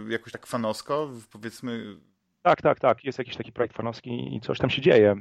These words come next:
Speaker 2: Musiałbym wyszukać, ale ostatnio widziałem nawet, że to gdzieś tam biega, działa.
Speaker 1: Ja ostatnio odkurzałem, e, różne rzeczy na moich półkach i,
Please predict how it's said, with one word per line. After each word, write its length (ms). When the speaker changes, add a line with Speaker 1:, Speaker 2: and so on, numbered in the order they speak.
Speaker 2:
Musiałbym 300
wyszukać, 400
ale 120
ostatnio 320
widziałem 280
nawet, 260
że 180
to 160
gdzieś 180
tam 180
biega, 280
działa. 360
Speaker 1:
Ja 200
ostatnio 460
odkurzałem, 640
e, 40
różne 220
rzeczy 220
na 80
moich 220
półkach 440
i, 180